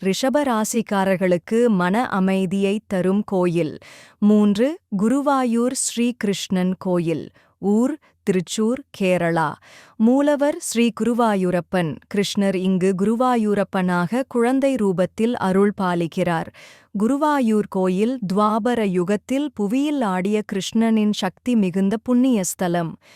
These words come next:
ரிஷப ராசிக்காரர்களுக்கான ஒரு பாக்ய ஸ்தலம். இசை, அழகு சம்பந்தப்பட்ட தொழில்களில் ஜெயிப்பதற்கு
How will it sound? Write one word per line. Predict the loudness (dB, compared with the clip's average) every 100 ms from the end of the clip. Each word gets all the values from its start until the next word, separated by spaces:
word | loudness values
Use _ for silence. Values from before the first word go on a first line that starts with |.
| -10 -2
ரிஷப | 0 2 0 2
ராசிக்காரர்களுக்கான | 0 -2 -2 -4 -4 -2 -2 -2 -2 -2 -2 -2 -2 0 -2 -4
ஒரு | -2 -2 -2
பாக்ய | 0 0 0 0
ஸ்தலம். | -2 -4 -2 0 -2 -4 -8 -16 -20 _
இசை, | -4 -2 0 -2 -4 -6
அழகு | -2 0 0 -2
சம்பந்தப்பட்ட | -2 0 0 0 -2 -4 -4
தொழில்களில் | -4 -2 0 0 0 0 0 -2 -8 -14 -4
ஜெயிப்பதற்கு | 0 0 0 -2 -2 -2 -2 -2